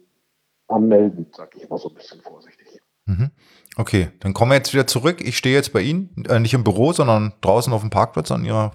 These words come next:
Speaker 2: Prüf-,
Speaker 1: Mhm.
Speaker 2: in Ihrer Prüfsituation. Wie gesagt, mein Roller, den habe ich vor der E K F V gekauft. Der fährt also fünfundzwanzig. Also sagen wir, wie weltweit, glaube ich, jeder Roller, der aus der Fabrik kommt, außer die ge-, die gedrosselten in Deutschland.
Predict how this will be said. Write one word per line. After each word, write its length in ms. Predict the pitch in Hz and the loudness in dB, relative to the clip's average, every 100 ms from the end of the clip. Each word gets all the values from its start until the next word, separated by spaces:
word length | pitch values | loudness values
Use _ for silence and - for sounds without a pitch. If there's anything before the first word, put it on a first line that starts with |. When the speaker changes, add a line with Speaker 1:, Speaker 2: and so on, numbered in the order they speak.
| _ _ _ | _ _ _
Speaker 2:
Prüf-, 320 | - 139 - | -8 -6 -6
Speaker 1:
Mhm. 340 | 135 151 180 131 - | -6 -4 -2 -2 0
Speaker 2:
in 100 | 113 | 0
Ihrer 240 | 104 98 | 0 -2
Prüfsituation. 840 | - 131 - 170 160 160 170 185 - - - - | -2 -4 -2 0 0 0 -2 -2 -6 -14 -14 0
Wie 60 | |
gesagt, 240 | 127 143 - | 4 4 4
mein 140 | 117 | 4
Roller, 380 | 104 104 143 160 | 4 6 6 4
den 160 | 131 110 | 4 4
habe 160 | 110 | 2
ich 180 | 107 - | 0 -6
vor 380 | - - 139 147 | -8 -2 2 4
der 120 | 170 | 2
E 80 | - | 0
K 180 | - 104 | 0 0
F 80 | 98 | 0
V 360 | 110 107 104 - | 0 0 -2 -10
gekauft. 580 | - 107 147 214 - _ | -4 0 0 -2 -16 _
Der 120 | 101 98 | -6 -4
fährt 280 | 117 127 | -2 -2
also 160 | - 92 | -2 -4
fünfundzwanzig. 880 | - 117 104 - 90 117 - 110 - _ _ _ _ _ _ _ _ _ | -2 0 0 -2 -2 -4 -8 -12 -16 _ _ _ _ _ _ _ _ _
Also 240 | - 107 107 | -2 2 4
sagen 160 | 104 | 4
wir, 160 | 120 101 | 4 2
wie 160 | 104 98 | -2 -2
weltweit, 420 | 104 131 131 104 | 0 2 2 2
glaube 180 | 110 107 | 2 2
ich, 120 | 92 | 0
jeder 140 | 131 | 2
Roller, 320 | 104 85 92 | 2 2 0
der 140 | 98 95 | 2 0
aus 120 | 98 | 0
der 80 | 107 | 0
Fabrik 320 | 107 90 113 | 0 -2 -2
kommt, 220 | 135 135 | -4 -4
außer 240 | 80 101 113 | -2 -4 -4
die 80 | |
ge-, 200 | 107 107 | -4 -6
die 180 | 85 101 | -6 -10
gedrosselten 500 | 104 - 110 139 117 | -8 -6 -6 -6 -10
in 100 | 104 | -8
Deutschland. 520 | 98 120 - 101 165 | -6 -6 -6 -10 -12